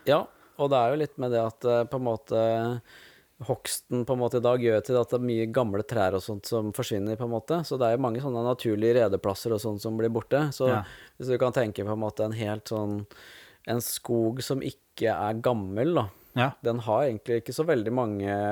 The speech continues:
Speaker 1: redeplasser. Altså, de fleste fugler, ka-, de le-, de lager jo sine egne reder og sånne ting.
Speaker 2: Ja.
Speaker 1: Men det er på en måte, det er mye lettere for dem. De velger jo heller noe som er, ofte i hvert fall da, som er
Speaker 2: Mm.
Speaker 1: ferdig bygd, da.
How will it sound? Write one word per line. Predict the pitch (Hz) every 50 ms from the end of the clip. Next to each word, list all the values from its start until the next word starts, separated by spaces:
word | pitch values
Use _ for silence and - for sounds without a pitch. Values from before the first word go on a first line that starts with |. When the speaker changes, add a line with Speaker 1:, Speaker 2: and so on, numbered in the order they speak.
| 107 107 107 107 104 104 104 104 104 107 110
Speaker 1:
redeplasser. | 117 120 110 104 95 85 85 85 - - - 120 104 - - - - - 196
Altså, | 165 127 113 139 120
de | 120 120
fleste | - 143 123 - - - - 117 -
fugler, | - 135 110 107 113 117
ka-, | - - - - -
de | 127 120
le-, | 120 120 123 117 107 -
de | 117 117 120 120 117
lager | 123 127 127 120 113 101 98 95 95
jo | 101
sine | 98 - 127 139 151 143 120
egne | 101 101 104 110 117
reder | 117 113 107 98 90 85 92
og | 95
sånne | - - 117 107 -
ting. | 147 160 151 - - - -
Speaker 2:
Ja. | 131 120 - - - - _ -
Speaker 1:
Men | 135 123 123 123
det | 123 120
er | 120
på | - 147
en | 135 127
måte, | 123 117 - - 113 113 113 110 113 117 120 120 120 - -
det | - -
er | 120 123
mye | 127 135 147
lettere | 160 160 - - _ _ - - 101 98 95
for | - - 104 98
dem. | 113 123 131 120
De | 127 131
velger | 131 143 127 117 107 98 95 95 113 143
jo |
heller | 160 139 117 107 110 110
noe | 113 107
som | 104 - 117 110
er, | 110 110 - - -
ofte | 147 135 - - - - - 139
i | 160
hvert | 165 156
fall | - 160 127 107
da, | 95
som | - - 131
er | 117 147
Speaker 2:
Mm. | 139
Speaker 1:
ferdig | - 117 104 101 104 101 104
bygd, | 117 113 117 156 180 170
da. | 135 107